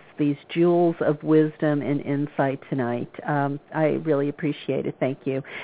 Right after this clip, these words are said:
And would you tell listeners, um, again, how they can get in touch with you, uh, where they can get your book, where they can listen to you and Bob on the radio?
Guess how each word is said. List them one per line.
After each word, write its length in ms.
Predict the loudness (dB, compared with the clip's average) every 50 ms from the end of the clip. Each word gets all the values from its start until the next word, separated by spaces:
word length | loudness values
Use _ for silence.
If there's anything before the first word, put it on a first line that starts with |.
| -6 2
And 140 | 4 6 6
would 200 | 6 6 4 4
you 80 | -2 -2
tell 260 | 2 4 6 6 6
listeners, 500 | 6 4 2 2 0 2 4 4 4 2 0 -4 0
um, 400 | 2 4 4 4 2 2 0 -4 -6 -10 -16 -16 -16 -8 2 2
again, 560 | 2 4 4 4 4 6 6 4 4 2 0
how 380 | 0 0 0 2 4 4 4
they 220 | 4 4 4 4 2 -2 -4
can 180 | -2 -2 -2 0
get 180 | 0 -2 -2 -2
in 80 | -6 -8
touch 340 | 0 2 2 2 2 2 0
with 120 | 0 0 2 2
you, 420 | 6 6 6 6 6 4 2 0
uh, 220 | -2 0 0 0 2
where 240 | 4 6 6 6 6
they 120 | 4 -2
can 200 | -2 -4 -6 -4
get 180 | -4 -4 -4 -2
your 260 | 0 0 2 2 0
book, 380 | 0 2 4 6 6 6 4 4
where 160 | 4 4 4
they 140 | 4 2 0
can 220 | 0 -2 -2 0
listen 340 | 0 -2 -4 -4 -6 -6 -6 -4
to 80 | -4 -2
you 160 | -2 0 0
and 120 | -2 -2 0
Bob 340 | 0 0 2 0 0 -2 -2
on 120 | -4 -4
the 80 | -4 0
radio? 600 | 2 2 2 2 2 2 2 2 0 -2 -4 -6